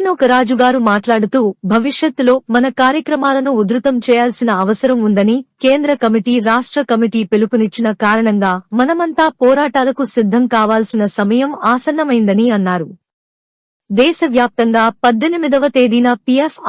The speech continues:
ఆఫీసులను దిగ్బంధనం చేయాలని, తద్వారా కేంద్ర ప్రభుత్వానికి హెచ్చరిక పంపవలసిన అవసరం ఉన్నదని అన్నారు. అందువలన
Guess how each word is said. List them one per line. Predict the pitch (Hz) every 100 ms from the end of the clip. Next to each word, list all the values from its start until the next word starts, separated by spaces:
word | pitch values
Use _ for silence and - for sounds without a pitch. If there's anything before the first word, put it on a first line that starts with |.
| 226
ఆఫీసులను | 220 254 - 254 254 247
దిగ్బంధనం | 208 190 233 240 247 254 220
చేయాలని, | 226 220 220 214 226 -
తద్వారా | 220 196 220 226 240 269 -
కేంద్ర | 285 339 349 269
ప్రభుత్వానికి | 220 240 233 233 240 285 262
హెచ్చరిక | 240 - 311 302 285 233
పంపవలసిన | 214 208 226 240 - 240 190
అవసరం | 196 226 262 254 220
ఉన్నదని | 214 220 214 233 214
అన్నారు. | 185 175 151 - _ _ _ _ _ _ _ _ -
అందువలన | 226 226 220 202 214